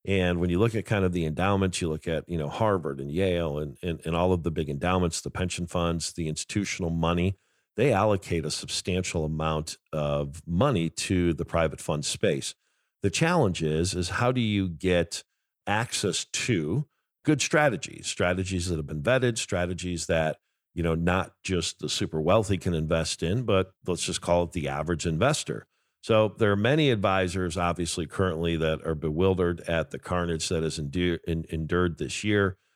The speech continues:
You know, year to date, at the end of, uh, May, you know, the major indices like the S and P five hundred and the NASDAQ were down thirteen to twenty-three percent respectively. In,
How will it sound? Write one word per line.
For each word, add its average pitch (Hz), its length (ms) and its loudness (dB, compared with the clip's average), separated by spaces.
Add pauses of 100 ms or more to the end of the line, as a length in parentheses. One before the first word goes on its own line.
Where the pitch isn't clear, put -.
(160)
You 85 80 -4
know, 85 60 0
year 104 180 4
to 95 140 0
date, 92 400 2
at 90 200 -2
the 90 140 0
end 85 100 0
of, 82 320 -2
uh, 73 360 -4
May, 101 540 2 (100)
you 90 180 -2
know, 80 80 0
the 80 100 -2
major 85 320 0
indices 82 480 -2
like 80 200 -2
the 85 100 0
S 78 160 0
and 80 100 -4
P 90 140 -4
five 78 280 -2
hundred 80 300 -2
and 78 120 -2
the 78 80 0
NASDAQ 80 640 -2
were 80 100 -2
down 78 400 -2 (440)
thirteen 85 640 0
to 82 320 -2
twenty-three 87 500 -2
percent 80 420 -6
respectively. 95 840 0 (380)
In, 85 180 -2